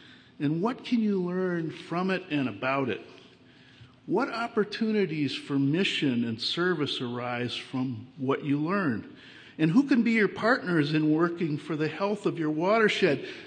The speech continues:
Not just other Lutherans or Christians, but all people of goodwill who live in the watershed and depend upon its health for their health and well-being. Here's another hint.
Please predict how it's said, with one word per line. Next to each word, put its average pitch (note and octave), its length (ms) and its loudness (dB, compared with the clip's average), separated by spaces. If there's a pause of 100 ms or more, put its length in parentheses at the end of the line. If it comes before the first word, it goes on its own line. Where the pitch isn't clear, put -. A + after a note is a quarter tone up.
(120)
Not B3 260 -2
just - 340 0
other F3+ 380 4
Lutherans B2+ 800 -2
or A#2+ 80 -4
Christians, - 640 -4
but - 200 -8
all A#3 200 0
people G3+ 420 0
of D#3 180 0
goodwill F3 640 2 (380)
who G3 160 -2
live A3+ 360 2
in A3 100 2
the G#3 100 2
watershed F3 800 0
and B2+ 140 0
depend F3+ 400 -2
upon E3+ 300 -2
its - 180 -4
health D3+ 260 -4
for C#3+ 160 -4
their B2+ 200 -4
health D3 280 -6
and A#2+ 180 -4
well-being. A#2+ 440 -4 (640)
Here's G#3+ 300 -4
another E3+ 400 2
hint. A2+ 480 -4